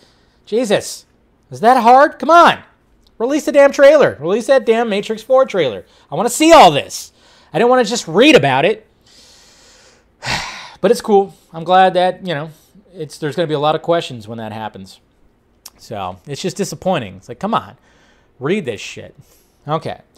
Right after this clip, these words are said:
All right, now let's, uh, recap what they talked about, uh, fully on the Batman. Like, as it was coming in, you know, yesterday, as, as it was coming in live, I was trying to give some details of what was being reported because, you know, they weren't streaming the damn thing, but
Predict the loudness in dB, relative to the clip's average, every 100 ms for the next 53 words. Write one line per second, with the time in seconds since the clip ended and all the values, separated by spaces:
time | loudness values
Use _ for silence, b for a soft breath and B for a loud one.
0 | b b b b b 4 4 4 2 2
1 | 4 2 4 6 6 4 2 -2 0 0
2 | 0 0 -2 -2 -4 -2 2 2 4 2
3 | 2 2 2 2 2 2 4 4 0 0
4 | -4 -4 2 2 2 -6 -10 -6 -6 -2
5 | 0 2 2 0 0 -4 -4 -2 -4 -6
6 | -10 _ _ -10 -6 -2 -2 -2 -4 -2
7 | 0 0 -2 -12 _ -20 _ -14 -12 -10
8 | -10 -8 -8 -6 -2 0 0 -4 -10 B
9 | B -8 -4 -2 -2 -2 0 0 -2 -8
10 | b b b b b b b -12 -10 -6
11 | -6 -2 0 0 -2 -4 -4 -4 -6 -8
12 | -8 -10 -4 -4 -2 -6 -6 -4 -4 -6
13 | -8 -6 -8 -8 -10 -8 -8 -8 -10 -12
14 | -12 -12 -12 -12 -10 -12 -12